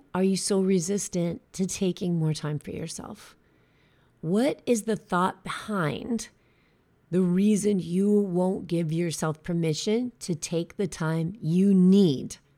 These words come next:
to support your healing? So some really cool things to consider there. And those sound like simple questions. "Oh, these three easy things, I can answer them off the top of my head." But I, I hope you'll take more time with them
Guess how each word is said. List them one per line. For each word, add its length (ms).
to 100
support 440
your 120
healing? 480
So 180
some 260
really 300
cool 220
things 280
to 120
consider 520
there. 360
And 420
those 180
sound 220
like 240
simple 360
questions. 420
"Oh, 100
these 240
three 240
easy 180
things, 240
I 120
can 100
answer 300
them 80
off 160
the 80
top 260
of 80
my 160
head." 320
But 340
I, 240
I 120
hope 300
you'll 100
take 300
more 280
time 480
with 180
them 260